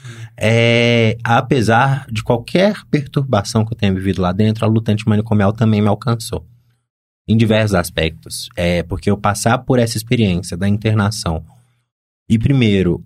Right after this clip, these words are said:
o meu psiquiatra, enquanto um homem, médico, profissional branco, estar ciente que aquilo não vai ser meu dispositivo de tratamento, vai ser um recurso de contenção, pela falta de outros dispositivos ou recursos pra exercício e prática de cuidado.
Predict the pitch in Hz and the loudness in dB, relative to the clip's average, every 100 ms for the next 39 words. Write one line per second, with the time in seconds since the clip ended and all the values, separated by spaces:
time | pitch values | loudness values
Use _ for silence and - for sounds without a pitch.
0 | - 117 110 107 107 127 165 175 - - | -2 2 2 4 4 4 2 -2 -4 0
1 | 196 147 110 - 98 101 120 120 123 151 | 2 2 0 0 -2 0 0 0 0 0
2 | 123 107 101 92 95 104 98 95 - - | 2 2 2 2 2 2 0 -2 -6 -6
3 | 107 101 101 107 107 107 - - - - | -4 0 0 2 2 2 -2 -10 -14 -20
4 | _ _ _ - 135 139 - 135 135 127 | _ _ _ -2 -2 0 0 0 0 -2
5 | - 120 123 127 117 131 131 127 - 120 | 0 2 4 2 2 2 2 0 0 0
6 | 104 - 110 107 117 113 95 90 104 98 | 2 0 0 2 0 0 0 2 0 -2
7 | - - _ _ - 98 95 107 98 101 | -10 -20 _ _ -4 -2 0 0 0 -2
8 | 117 113 110 - 117 113 101 107 92 87 | -4 -4 -8 -2 -2 0 -4 -4 -6 -6
9 | - - - - - 120 113 113 113 143 | -10 -20 -20 -20 -4 0 0 2 0 0
10 | 170 147 113 120 143 120 113 117 120 104 | 0 0 2 2 0 -2 -2 0 0 0
11 | - 127 120 117 107 127 135 - - 113 | 0 2 2 2 2 0 0 -4 0 2
12 | 113 107 117 135 - - 110 107 104 - | 2 2 0 0 -2 -2 -2 -2 -4 -2
13 | 110 98 87 85 | -2 2 0 -2